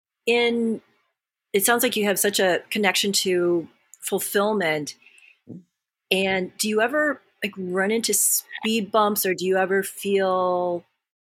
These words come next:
um, I don't know what the right word is, but is it all, like, you know,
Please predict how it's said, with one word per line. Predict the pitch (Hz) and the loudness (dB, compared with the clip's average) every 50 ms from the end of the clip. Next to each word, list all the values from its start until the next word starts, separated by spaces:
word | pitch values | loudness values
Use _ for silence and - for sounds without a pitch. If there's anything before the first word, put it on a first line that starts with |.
| _ _ _ _ _ _ _ _ _ _ _ - | _ _ _ _ _ _ _ _ _ _ _ -2
um, | 185 170 165 165 165 165 165 160 156 156 156 156 156 - - _ _ _ _ _ _ - - | 0 0 2 2 0 0 -2 -4 -6 -10 -10 -12 -14 -16 -20 _ _ _ _ _ _ -6 -4
I | 269 | -4
don't | 349 320 | -4 -2
know | 277 | -2
what | 233 202 | -2 -2
the | 190 175 | -4 -2
right | 165 180 180 180 - | 0 0 0 0 0
word | 190 175 180 180 180 170 | -2 -2 0 0 0 0
is, | 160 151 147 151 - - - _ _ | 0 0 0 -2 -4 -6 -8 _ _
but | - 180 175 170 156 - - _ _ _ _ _ _ _ _ - | -2 0 0 0 0 -2 -8 _ _ _ _ _ _ _ _ -2
is | 208 196 | 0 2
it | 220 220 | 2 2
all, | 214 220 226 226 226 | 4 4 4 4 2
like, | 220 202 190 - _ _ _ _ _ | 2 0 -2 -4 _ _ _ _ _
you | - - | -8 -6
know, | 202 185 165 160 160 156 | -4 -2 -2 -2 -4 -6